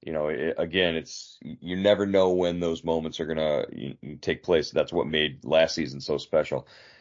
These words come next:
C C said, uh, he and Victor Martinez still hang out together. Uh, their kids still hang out together. And so, you know, it, that's always neat to share with, uh, with the readers and with the fans that,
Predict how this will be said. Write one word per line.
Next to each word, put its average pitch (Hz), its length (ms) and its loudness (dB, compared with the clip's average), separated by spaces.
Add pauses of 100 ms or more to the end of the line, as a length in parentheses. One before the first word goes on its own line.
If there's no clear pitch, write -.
C - 180 0
C 139 160 2
said, 127 440 6
uh, 101 240 10
he 139 240 0
and 123 120 2
Victor 131 280 0
Martinez 117 520 0
still 127 240 2
hang 135 240 4
out 101 200 6
together. 92 480 2 (440)
Uh, 87 140 6
their 87 140 2
kids 156 420 2
still 98 320 0
hang 90 220 -2
out 80 200 4
together. 82 440 0
And 90 100 -8
so, 98 300 2 (400)
you 127 80 -2
know, 127 120 6
it, 123 280 4
that's 147 240 4
always 143 240 6
neat 123 180 2
to 110 60 -6
share 117 320 4
with, 107 240 0
uh, 92 340 6
with 95 140 -4
the 95 80 -4
readers 98 400 2
and 92 80 0
with 87 100 -2
the 95 60 -14
fans 92 480 2
that, 92 200 2